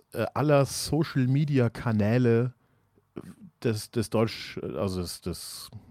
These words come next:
ähm, ja, öffentlichen, rechtlichen, wie heißt das, Funks da, ne? Der Medien. Wie heißt das?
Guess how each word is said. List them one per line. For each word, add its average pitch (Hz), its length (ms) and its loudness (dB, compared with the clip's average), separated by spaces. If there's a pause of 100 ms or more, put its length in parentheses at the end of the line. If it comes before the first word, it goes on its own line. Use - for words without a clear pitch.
(140)
ähm, - 240 -14 (500)
ja, 82 200 -8
öffentlichen, 101 760 -2
rechtlichen, 90 680 -6 (1080)
wie 85 60 -6
heißt 85 200 -4
das, - 320 -8 (220)
Funks - 420 -6
da, - 200 -8 (100)
ne? 117 180 -2 (800)
Der 87 100 -4
Medien. 78 340 -8 (760)
Wie - 80 -10
heißt 98 180 -4
das? 107 300 0